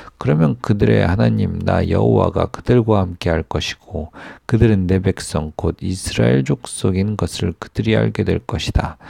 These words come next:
주 여호와의 말이다. 너희는 내 양, 곧 내 풀밭의 양이다. 너희는 백성이고 나는 너희의 하나님이다. 주 여호와의 말이다.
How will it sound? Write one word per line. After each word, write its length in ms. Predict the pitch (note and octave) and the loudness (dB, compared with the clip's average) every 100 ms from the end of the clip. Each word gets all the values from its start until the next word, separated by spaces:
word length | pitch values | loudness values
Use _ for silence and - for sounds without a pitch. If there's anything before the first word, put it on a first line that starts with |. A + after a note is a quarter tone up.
| - - _ | -20 -20 _
주 220 | - G#2 | -2 2
여호와의 500 | F#2+ F#2+ F2+ E2 F#2+ | 4 4 4 4 2
말이다. 560 | G#2 E2+ E2 - D#2+ - - - - | 2 0 2 0 -2 -8 -20 -20 -6
너희는 480 | - G#2+ B2 A#2+ G2 | 2 4 6 4 4
내 260 | G#2 G2+ F#2 | 4 4 4
양, 380 | G2 F2 D#2+ D#2+ | 2 2 -4 -4
곧 280 | - G2 - | 0 -2 -2
내 360 | - F#2+ F#2 E2+ - - | -4 2 4 2 -2 -8
풀밭의 720 | - C#3 C#3 G#2 - A2 G#2+ | -2 -2 2 -2 2 2 4
양이다. 520 | F2 E2+ - E2 F2+ - - - _ | 2 0 0 -2 -4 -16 -20 -20 _
너희는 340 | B2+ D3 C#3+ | 2 4 2
백성이고 600 | A#2 G#2 - C3 B2+ A#2+ | 2 -2 0 2 4 4
나는 340 | A2+ G2 G2+ F#2+ | 4 4 2 2
너희의 500 | F2+ F2+ F2 E2+ D#2+ | 2 2 2 0 0
하나님이다. 880 | F2 G#2+ G#2+ F#2 D#2+ D#2 D2+ D#2+ F#2+ | -2 0 0 0 -4 -2 -2 -2 -8
주 200 | - - | -16 -8
여호와의 500 | D#2+ D2+ D2+ D2+ D#2+ | -2 -2 0 0 0
말이다. 960 | A#2 F2+ - - - - - E2 D#2 - | 2 0 -2 -4 -4 -2 -4 -8 -12 -20